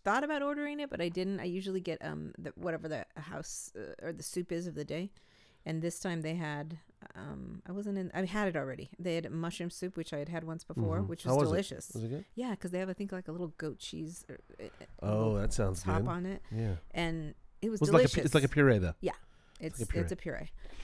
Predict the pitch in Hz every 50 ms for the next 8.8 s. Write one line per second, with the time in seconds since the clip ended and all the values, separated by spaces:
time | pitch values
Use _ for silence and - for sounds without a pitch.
0 | - - - - 208 214 156 - - - - - - 185 156 143 113 - - -
1 | - - - - 139 170 226 254 262 208 139 113 104 123 135 123 - - 127 120
2 | 113 107 - - 120 107 107 101 95 - - 95 85 - - - - - 185 175
3 | 202 202 202 208 233 233 190 - 180 190 220 233 233 233 196 175 175 156 - 170
4 | 165 143 123 104 87 - - - - 185 196 196 180 190 - - 202 185 180 185
5 | 180 170 165 160 180 175 165 147 - - 165 170 170 214 156 - 233 240 190 151
6 | 156 185 220 240 196 151 143 - 156 151 - - - - 220 - - 135 131 -
7 | - 147 143 160 143 147 202 220 - - 147 151 180 202 175 - - 117 110 -
8 | 123 117 160 185 190 190 202 - - 135 123 120 135 127 -